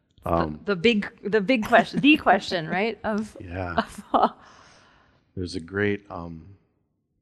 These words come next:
Speaker 2: album by Roger Waters, uh, Pink Flo-, of Pink Floyd fame.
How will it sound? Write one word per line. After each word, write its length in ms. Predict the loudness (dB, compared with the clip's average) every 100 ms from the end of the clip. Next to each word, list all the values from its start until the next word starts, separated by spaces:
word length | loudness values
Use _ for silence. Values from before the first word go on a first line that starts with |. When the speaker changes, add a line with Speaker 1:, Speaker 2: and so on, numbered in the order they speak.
| _ _ _ _ _ _ _ _ _ _ _
Speaker 2:
album 500 | 0 4 2 0 -6
by 340 | -8 -8 -8 -14 -20 _ _
Roger 500 | -8 -4 -2 -4 -8
Waters, 800 | -10 -12 -12 -12 -14 -12 -12 -14 -18 _ _ _ _ _ _ _ _ _
uh, 260 | -10 -8 -8 -12 _ _ _ _ _
Pink 240 | -4 -2 -4
Flo-, 260 | -12 -12 -12
of 120 | -18 _
Pink 200 | -6 -6
Floyd 460 | -6 -8 -8 -8 -10
fame. 380 | -10 -10 -12 -16